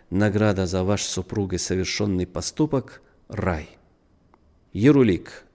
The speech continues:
термин из казахской традиции, означает приглашение нового соседа в качестве гостя. Жители аула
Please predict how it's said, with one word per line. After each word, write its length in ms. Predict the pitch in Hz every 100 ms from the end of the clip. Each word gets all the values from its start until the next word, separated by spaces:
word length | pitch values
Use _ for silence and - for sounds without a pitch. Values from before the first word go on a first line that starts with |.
| -
термин 380 | - 123 120 113
из 260 | - 104
казахской 440 | - 98 98 - 104
традиции, 640 | 107 104 87 - - - _ _ _ _ _ _ _ _ -
означает 760 | 95 104 - 208 143 - - _ -
приглашение 640 | 107 104 101 113 101 87
нового 460 | 90 101 90 85 85
соседа 500 | - 85 - 190 156
в 140 | -
качестве 500 | 135 151 127 - 135
гостя. 540 | 117 104 80 - - - _ _ _ _ _ _ _ _ _ _ _ _
Жители 680 | - 95 117 110 90 87 90
аула 600 | 98 92 113 180 170 170